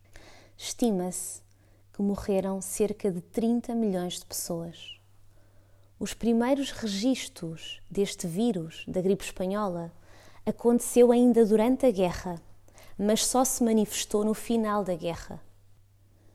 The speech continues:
Pelo meu profundo amor à natureza, pela minha capacidade de comunicar com outras espécies, em especial com os animais, eu sempre olhei para toda esta destruição e abuso de poder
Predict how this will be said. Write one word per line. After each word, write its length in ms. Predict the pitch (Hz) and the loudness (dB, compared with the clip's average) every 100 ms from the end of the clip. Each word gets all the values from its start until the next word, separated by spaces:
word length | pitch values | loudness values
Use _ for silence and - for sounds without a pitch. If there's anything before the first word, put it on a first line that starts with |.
| - _ - _ - - | -20 _ -20 _ -20 -20
Pelo 220 | - 202 196 | -4 -2 0
meu 160 | 220 | 0
profundo 520 | 226 233 - - 202 | -2 -4 -6 -6 -4
amor 240 | 190 185 185 | -4 -4 -4
à 80 | 185 | -6
natureza, 680 | 185 - 175 170 160 170 - | -8 -8 -8 -8 -8 -12 -6
pela 240 | 196 185 | -4 -2
minha 200 | 190 202 | -2 -4
capacidade 720 | - 214 208 - 202 180 180 175 | -6 -10 -8 -6 -6 -4 -6 -10
de 60 | |
comunicar 520 | - 180 180 - 180 | -10 -8 -6 -6 -8
com 140 | 180 180 | -6 -8
outras 380 | 180 - 175 - | -8 -8 -10 -8
espécies, 880 | - - 165 - - 170 - - - - - - | -8 -6 -6 -8 -10 -12 -14 -20 -20 -20 -20 -10
em 100 | 180 | -8
especial 500 | - - - 185 170 | -8 -8 -6 -6 -6
com 180 | - 175 | -6 -8
os 120 | 165 | -6
animais, 720 | 175 170 170 165 180 190 - - - - - - | -6 -6 -6 -8 -12 -16 -20 -20 -20 -20 -12 -8
eu 80 | |
sempre 360 | 185 233 226 226 | -4 -2 -2 0
olhei 380 | 214 202 214 202 | 0 0 0 -2
para 220 | - - | -4 -10
toda 260 | - 196 190 | -6 -6 -4
esta 320 | 190 - 185 | -6 -6 -8
destruição 1000 | - - 185 185 180 - 208 202 185 175 - _ - - - - | -8 -10 -6 -4 -4 -6 -6 -6 -8 -12 -18 _ -20 -20 -20 -14
e 160 | 180 190 | -2 0
abuso 400 | 185 196 220 180 | 0 2 0 -2
de 80 | - | -10
poder 600 | - 202 170 208 202 | -8 -6 -2 0 0